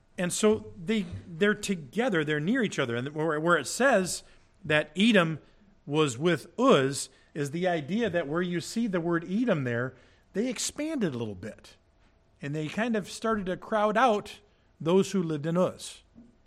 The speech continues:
All right? It's just that simple. So geographically, we can have a pretty good idea of where he was. Now, most of you know the book very well. I'm not like,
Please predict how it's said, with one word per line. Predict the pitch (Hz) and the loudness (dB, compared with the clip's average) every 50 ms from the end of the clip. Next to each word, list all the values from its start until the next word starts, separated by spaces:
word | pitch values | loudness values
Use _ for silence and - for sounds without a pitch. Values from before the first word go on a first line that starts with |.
| _ _ - | _ _ -6
All | 104 | -4
right? | 101 104 113 135 185 - - _ _ | -2 0 0 0 -2 -6 -12 _ _
It's | - 127 107 - | -8 -8 -6 -4
just | - 180 170 - - | -2 -2 -2 0 0
that | 175 156 131 - | -2 -2 -2 -2
simple. | - - 170 147 123 - 107 - - _ _ _ _ | -2 -2 -2 -2 -4 -6 -12 -16 -18 _ _ _ _
So | - - 151 143 | -6 -2 -2 -2
geographically, | 123 107 113 147 185 240 277 240 190 196 220 226 262 294 285 - 208 165 - - 123 123 120 117 123 165 - _ _ _ _ _ _ - | -2 -2 -4 -2 0 0 0 0 -2 -2 0 0 2 0 0 0 -2 -4 -4 -4 -6 -4 -4 -4 -6 -10 -14 _ _ _ _ _ _ -10
we | 147 170 185 | -8 -6 -6
can | 175 170 | -4 -4
have | 165 180 160 | -2 -2 -4
a | 151 | -4
pretty | - - - 220 214 262 | -4 -4 -2 -2 0 0
good | 226 226 233 214 | -2 -2 0 0
idea | 202 208 196 160 143 185 220 226 180 156 | 0 0 0 -2 -4 -4 -2 0 0 0
of | - - 151 139 131 | -2 -2 -4 -6 -4
where | 131 147 160 | -4 -6 -4
he | 151 151 170 165 | -4 -4 -6 -6
was. | 156 180 196 143 110 104 - 165 | -2 0 0 0 -2 -4 -2 2
Now, | 185 160 117 98 - - - _ _ _ _ _ - - - _ _ _ _ _ _ - - - - - - | 2 2 2 0 -6 -14 -20 _ _ _ _ _ -20 -20 -20 _ _ _ _ _ _ -20 -20 -20 -20 -10 -2
most | 165 170 220 233 220 220 | 2 4 4 4 4 2
of | 196 | 0
you | 208 190 | 2 2
know | 180 180 180 | 2 2 0
the | 160 156 | 0 -2
book | 139 170 160 127 | -2 -2 -2 -2
very | 127 135 147 165 | 0 0 0 0
well. | 160 131 117 113 110 110 107 - - _ _ _ _ _ _ _ _ _ _ _ _ _ - - _ _ _ _ _ _ - | 0 0 0 0 -2 -2 -4 -8 -14 _ _ _ _ _ _ _ _ _ _ _ _ _ -20 -20 _ _ _ _ _ _ -12
I'm | 127 123 123 | -10 -8 -8
not | 135 131 143 - - | -6 -6 -8 -6 -4
like, | 135 143 139 131 | -2 -2 -2 -4